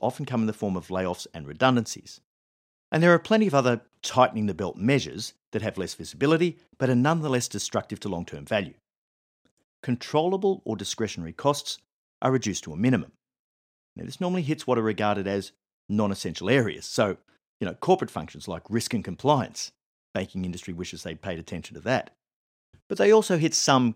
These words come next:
company-wide budget categories that are absolutely essential, although they can be considered discretionary,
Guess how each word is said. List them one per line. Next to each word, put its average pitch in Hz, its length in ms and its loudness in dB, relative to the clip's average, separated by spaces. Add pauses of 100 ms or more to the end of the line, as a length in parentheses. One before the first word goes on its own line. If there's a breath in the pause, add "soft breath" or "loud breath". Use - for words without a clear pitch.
company-wide 113 600 2
budget 92 240 -6
categories 98 460 -8
that 117 180 0
are - 80 -20
absolutely 117 560 -2
essential, 180 560 0 (420)
although 147 180 4
they 135 140 0
can 135 280 -4
be 185 100 -6
considered 98 500 -8
discretionary, - 800 -6